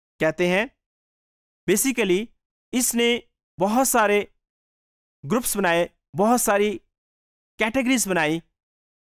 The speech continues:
ऑर्गेनिजम्स के लिए। इसने ऑर्गेनिजम्स को मुख्तलिफ बेसिस के ऊपर,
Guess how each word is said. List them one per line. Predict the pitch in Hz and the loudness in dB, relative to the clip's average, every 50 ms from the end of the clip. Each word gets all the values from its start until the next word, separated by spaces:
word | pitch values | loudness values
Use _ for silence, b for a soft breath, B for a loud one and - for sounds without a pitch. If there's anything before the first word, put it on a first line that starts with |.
| _ _ _ _ _ _ - | _ _ _ _ _ _ -4
ऑर्गेनिजम्स | - 170 180 180 190 208 208 220 214 - - | 0 0 2 2 0 0 0 -2 -2 -2 -2
के | - 196 | -2 -2
लिए। | 180 175 180 190 226 240 _ _ _ _ _ _ _ - | -2 0 0 0 0 -2 _ _ _ _ _ _ _ -4
इसने | 247 285 269 - 247 247 247 | -2 -2 0 0 0 0 -2
ऑर्गेनिजम्स | - - 214 190 196 190 185 208 226 233 233 233 226 214 | 0 0 2 2 2 2 0 0 0 2 2 0 -2 -2
को | - - 190 190 208 208 - _ _ _ _ _ _ - | -2 2 2 2 2 0 -2 _ _ _ _ _ _ -2
मुख्तलिफ | 180 240 240 - - 254 247 240 - - _ _ _ _ _ - | -2 -2 -2 -2 -2 -2 -2 -2 -4 -8 _ _ _ _ _ -6
बेसिस | 127 160 202 196 240 240 226 - | -2 0 0 0 0 -2 -2 -2
के | - 214 | -2 -2
ऊपर, | 185 - - 185 185 180 - | -2 -2 0 0 0 0 -2